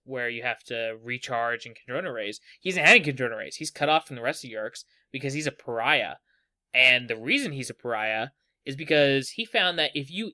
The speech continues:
eat a Yeerk, if you cannibalize another Yeerk, every three days, you don't have to take in Kandrona rays. You can get your, uh, sustenance through that.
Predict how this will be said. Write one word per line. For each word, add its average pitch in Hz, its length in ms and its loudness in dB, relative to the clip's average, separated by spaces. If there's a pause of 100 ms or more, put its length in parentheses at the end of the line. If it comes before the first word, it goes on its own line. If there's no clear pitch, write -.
eat 254 300 -4 (120)
a 175 60 -2
Yeerk, 175 380 2 (160)
if 139 160 -14
you 143 80 -12
cannibalize 170 680 2
another 135 300 -4
Yeerk, 143 440 0 (420)
every 175 260 0
three 202 260 -8
days, 135 640 2 (320)
you 143 100 -2
don't 147 120 2
have 143 220 4
to 131 260 -2 (160)
take 135 200 0
in 131 140 -2
Kandrona 127 420 -2
rays. 107 460 -10
You 120 140 -20
can 127 160 -14
get 131 140 -2
your, 117 300 -4
uh, 113 260 -4 (580)
sustenance 120 640 0
through 117 220 -10
that. 104 240 -4